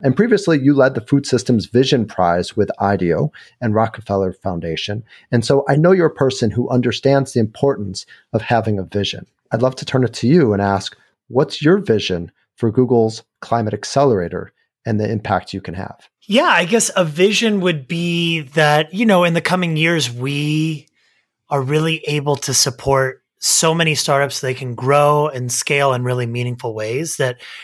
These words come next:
Speaker 2: of course, we'd love to find unicorns that'll grow <laughs> and positively impact billions of people, really, and our planet. I think specifically, you know, to climate, I really hope these climate tech startups are the most successful of companies,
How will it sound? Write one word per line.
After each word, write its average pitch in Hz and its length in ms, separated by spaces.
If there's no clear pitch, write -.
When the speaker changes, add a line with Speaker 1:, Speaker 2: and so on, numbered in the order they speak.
Speaker 2:
of 185 220
course, 175 280
we'd 165 160
love 156 160
to 175 100
find 147 420
unicorns 175 800
that'll 156 260
grow 139 400
<laughs> - 340
and 165 160
positively 170 500
impact 165 600
billions 156 480
of 143 140
people, 175 520
really, 190 400
and 160 220
our 143 100
planet. 139 480
I 160 100
think 165 220
specifically, 175 920
you 175 80
know, 160 80
to 156 160
climate, 190 420
I 135 60
really 208 360
hope 147 360
these 156 300
climate 185 380
tech 160 220
startups 139 420
are 143 140
the 135 120
most 139 400
successful - 640
of 131 220
companies, - 720